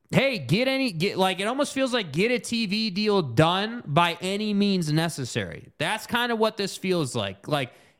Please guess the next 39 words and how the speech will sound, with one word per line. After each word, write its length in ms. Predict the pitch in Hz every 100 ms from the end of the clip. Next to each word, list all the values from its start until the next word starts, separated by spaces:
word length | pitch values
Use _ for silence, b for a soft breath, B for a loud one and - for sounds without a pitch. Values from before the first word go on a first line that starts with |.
| -
any 260 | 190 262 262
conversation, 1000 | 262 240 233 220 220 208 - 214 208 190 b b
we 220 | 139 233
just 180 | 240 -
gotta 220 | 220 208
get 300 | 156 185 208
something 520 | - 214 196 - 170
checked 440 | 147 - 196 190 -
off 300 | 170 165 -
to 100 | -
move 320 | 147 170 170
on 340 | 143 160 175 160
from 240 | - 123
this. 420 | 104 - - - -
And 320 | 180 180 151 - b b -
I'm 200 | 175 170
telling 340 | 214 247 262
you, 120 | 202
when 140 | 185 170
you're 160 | 156 -
in 200 | 208 220
that 200 | 208 190
position, 440 | 160 196 - 165
you're 120 | 160
going 380 | 135 160 180 196
to 80 | 180
get 160 | 175
leverage. 480 | 156 175 170 127 98
So 300 | - 170 147 B B B -
if 160 | 156
I 140 | 196 233
really 360 | 208 247 247
just 180 | 202 -
look 140 | 196
at 80 | 208
this, 380 | 208 - - -
like, 360 | 165 151 123 -
straight 380 | - 220 208
up 420 | 180 269 - -